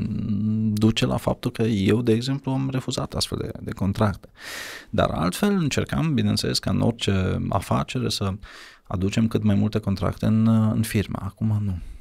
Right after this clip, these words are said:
Acum adevărul adevărat este că trăiesc foarte mult din amintirile oamenilor despre mine.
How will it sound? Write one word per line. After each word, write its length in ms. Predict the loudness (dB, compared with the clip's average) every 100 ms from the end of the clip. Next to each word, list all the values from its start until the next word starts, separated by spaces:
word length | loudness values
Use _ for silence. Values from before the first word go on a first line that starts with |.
| -16 -16 -18 -14
Acum 380 | -8 -6 0 0 0 -2 -4 -6 -6
adevărul 720 | -4 -2 0 2 2 2 0
adevărat 600 | 0 0 0 0 0 0
este 280 | -4 -4 -4
că 260 | 0 -2 -4 -14 -20 -18 -18 -20 -20 -20 _ _
trăiesc 400 | 0 2 2 0
foarte 300 | 0 2 4
mult 260 | 6 8 8
din 160 | 6
amintirile 720 | 6 4 2 2 4 4 4 2
oamenilor 600 | 2 2 4 6 6 4
despre 440 | 0 -2 0 4
mine. 580 | 6 8 8 8 6 4